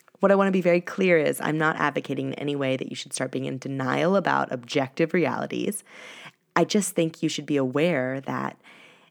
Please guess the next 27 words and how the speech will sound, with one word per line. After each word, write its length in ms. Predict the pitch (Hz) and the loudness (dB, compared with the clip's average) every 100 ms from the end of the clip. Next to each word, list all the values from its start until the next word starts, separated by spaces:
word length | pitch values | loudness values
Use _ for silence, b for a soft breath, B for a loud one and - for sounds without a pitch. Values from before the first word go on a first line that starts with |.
| _ - | _ 2
every 260 | 175 180 | 6 6
objective 440 | 156 165 151 156 147 | 6 6 2 2 2
reality 400 | 139 135 139 139 | 4 4 4 2
is 120 | 131 | 0
already 200 | - 135 | -6 -6
filtered 840 | - - 165 160 - 127 - - - | -4 2 2 2 -2 -2 -2 -6 -6
through 240 | 151 139 | 0 0
your 300 | 131 135 131 | 0 0 0
own 400 | 131 135 139 143 - | 2 0 -2 -8 -14
perspective. 800 | - 135 - 131 - - - - B B B B B | -8 -6 -2 -4 -4 -6 -6 -12 B B B B B
So 540 | - 180 139 135 131 - | 0 4 6 6 2 -2
if 200 | 151 - | -6 0
that 280 | 147 - - - _ | 0 0 -8 -20 _
objective 420 | - 127 127 139 135 | -6 -4 -4 -2 2
reality 380 | 135 131 143 131 _ | 4 4 0 -6 _
feels 640 | 180 170 156 143 139 - | 0 4 4 2 -2 -8
like 560 | 135 127 135 - - - _ | -4 -4 -4 -8 -16 -20 _
it's 260 | 151 135 - | -6 -6 -8
constantly 520 | - 156 151 - 143 | -4 -2 -2 -8 -6
being 200 | 131 131 | -4 -2
negative 680 | 151 202 220 214 196 196 175 B B B - | 0 2 4 6 4 2 -2 B B B -2
or 600 | 160 151 143 135 131 135 | 2 4 4 2 0 -2
you're 200 | - 147 - | -2 -2 0
always 320 | 151 165 160 | 2 2 2
up 120 | 151 | 0
against 260 | 170 160 - | 2 0 2
something, 480 | 156 151 165 160 | 0 2 0 0